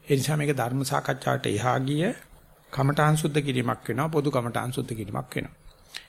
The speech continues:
ඊට අමතරව මේක ධර්ම සාකච්ඡාවකුත් වෙනවා. විශේෂයෙන්ම අද හවස පටන් අපි ධර්ම දේශනාවලියක් පවත්වනවා. අන්න ඒ ධර්ම දේශනාවට සම්බන්ධ ප්‍රශ්න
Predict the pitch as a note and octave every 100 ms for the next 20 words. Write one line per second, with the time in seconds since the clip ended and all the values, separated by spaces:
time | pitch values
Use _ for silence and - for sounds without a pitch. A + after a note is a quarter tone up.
0 | _ E3 D#3+ C3+ D3 D3+ F3 E3 F3+ D#3
1 | - D#3 F3 F3 D#3 D3+ - B2 A#2 A2
2 | A2 G2+ G2 C3 - - - B2+ D3 D3
3 | - C#3+ D#3 C3+ B2+ A#2 B2+ - C#3+ C3
4 | A#2+ A2+ B2 B2 A#2+ - - - - _
5 | - B2 B2+ A2+ C3 C3+ D#3+ D3+ D3 D3
6 | D3+ - D3+ D3 E3 E3 C#3+ C#3+ B2+ B2
7 | C3 C#3 C#3+ C3+ C#3+ C#3+ C3 C3 C3+ C3
8 | B2+ B2+ B2 C3+